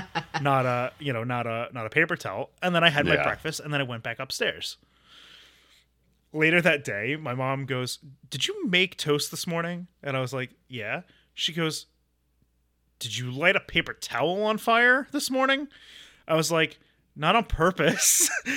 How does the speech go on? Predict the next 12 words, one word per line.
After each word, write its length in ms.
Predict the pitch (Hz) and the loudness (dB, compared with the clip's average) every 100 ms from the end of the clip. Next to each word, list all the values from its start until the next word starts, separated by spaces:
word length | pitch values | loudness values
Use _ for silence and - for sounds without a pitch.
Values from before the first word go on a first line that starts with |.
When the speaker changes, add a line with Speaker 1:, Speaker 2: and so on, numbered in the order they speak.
| 240 | 6
Speaker 1:
And 100 | 214 | 10
I 20 | |
explained 340 | 180 - 196 196 | 10 8 6 8
the 40 | |
whole 140 | 175 170 | 8 8
thing, 220 | 185 196 | 8 6
and 80 | 185 | 6
she's 140 | 180 | 8
like, 180 | 185 175 - - - | 8 6 2 -8 -10
<laughs> 300 | - - 139 | -20 -18 -2
"Yeah, 320 | 143 180 151 | 8 10 12
you, 400 | 151 151 165 151 | 10 6 2 0